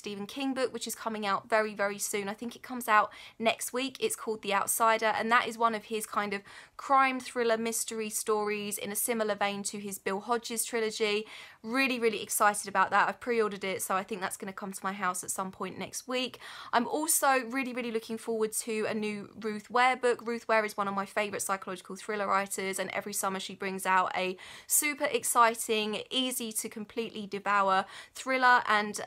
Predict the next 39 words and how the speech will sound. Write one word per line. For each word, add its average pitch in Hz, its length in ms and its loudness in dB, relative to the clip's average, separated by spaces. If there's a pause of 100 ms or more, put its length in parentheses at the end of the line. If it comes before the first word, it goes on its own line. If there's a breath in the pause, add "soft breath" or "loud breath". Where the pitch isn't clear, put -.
(100)
um, 208 220 6
her 208 320 2
new 233 240 0
book, 214 300 0
The 214 80 -6
Death 202 240 -2
of 190 80 -12
Missus 202 240 -8
Westaway, 190 480 -2
comes 190 260 -4
out 180 160 2
at - 120 -10
the 190 140 -12
end 196 220 -4
of 190 140 -12
June, 262 400 -4
I 226 140 -2
think, 247 280 -6
so 202 280 0 (320 loud breath)
really, 247 260 0
really 208 340 -2
excited 196 440 -2
for 196 180 -10
that 233 240 6
one. 226 260 6 (400 loud breath)
Um, 247 240 8
I'm 262 160 6
also 349 720 2
really, 269 400 -2
really 269 260 -4
looking 240 420 -4
for 202 380 0
something 277 640 -2 (160)
a 233 60 2
little 269 180 0
bit 285 180 -2
lighter 233 480 2
and 202 320 4
fluffier 214 760 2